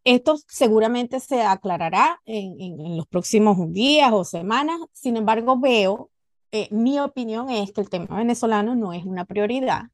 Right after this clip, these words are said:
Si vemos cuál fue lo, qué fue lo que dijo John Kirby, que es el portavoz del Consejo Nacional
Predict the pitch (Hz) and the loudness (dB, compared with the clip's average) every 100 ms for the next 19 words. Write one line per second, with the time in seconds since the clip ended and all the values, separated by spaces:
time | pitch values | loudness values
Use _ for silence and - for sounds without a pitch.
0 | _ - 226 214 196 180 175 208 _ 233 | _ -6 2 4 4 4 2 -2 _ 4
1 | 220 220 - 233 240 247 - 247 247 277 | 6 4 0 0 0 0 0 -2 0 2
2 | 277 285 233 240 233 240 247 247 233 247 | 2 2 0 0 0 -2 -2 -2 -2 0
3 | 226 214 214 240 202 202 - 220 190 202 | 0 0 0 -4 -2 -2 -4 -6 -6 -6
4 | 214 190 180 185 | -6 -6 -6 -8